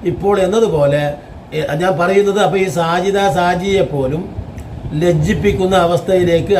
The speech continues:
ആയിത്തീരുകയും ആദ്യമൊക്കെ ഈ സാജിദ സാജിയെ വിമർശിച്ചിരുന്ന ഈ പറയുന്ന നജ്ല ഇപ്പോൾ സാജിദയുടെ ഫാൻസായി മാറിയിരിക്കുന്നു എന്നതും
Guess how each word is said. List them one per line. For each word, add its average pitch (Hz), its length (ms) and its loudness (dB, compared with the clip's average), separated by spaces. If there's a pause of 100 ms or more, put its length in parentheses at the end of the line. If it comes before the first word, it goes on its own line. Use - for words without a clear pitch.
ആയിത്തീരുകയും 151 720 0 (960)
ആദ്യമൊക്കെ 185 680 2 (440)
ഈ 175 100 2
സാജിദ 175 460 0 (200)
സാജിയെ 175 400 0
വിമർശിച്ചിരുന്ന 170 800 0 (680)
ഈ 190 180 0
പറയുന്ന 185 440 2
നജ്ല 170 360 2 (420)
ഇപ്പോൾ 185 320 2 (160)
സാജിദയുടെ 175 680 0
ഫാൻസായി 180 560 2
മാറിയിരിക്കുന്നു 175 800 0 (640)
എന്നതും 214 360 4